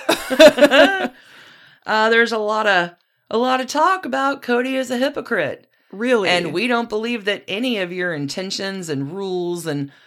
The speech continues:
Speaker 1: something, something, blah, blah, blah is actually meant for the betterment of your family.
Speaker 2: I think this is kinda g-, like, again, if the wives can't have multiple husbands,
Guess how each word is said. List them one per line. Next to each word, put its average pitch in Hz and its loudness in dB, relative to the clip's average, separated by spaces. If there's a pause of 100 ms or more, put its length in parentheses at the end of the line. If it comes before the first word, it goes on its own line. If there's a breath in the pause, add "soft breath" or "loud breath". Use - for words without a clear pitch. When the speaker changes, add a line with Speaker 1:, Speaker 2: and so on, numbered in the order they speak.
Speaker 1:
something, 202 -4
something, 180 -2
blah, 170 -2
blah, 170 2
blah 139 0 (320 loud breath)
is 165 -6
actually 151 -2
meant 143 -8
for 143 -6
the 127 -6
betterment 120 -4
of 107 -6
your 101 -8
family. 135 -6 (640)
Speaker 2:
I 269 -4
think 571 -10 (140)
this 381 -2
is 269 -6 (800)
kinda 392 -8
g-, - -12 (100)
like, 269 -6
again, 269 -4
if 220 -4
the 240 0
wives 254 -6
can't 240 -10
have 202 -4
multiple 208 -8
husbands, 202 -4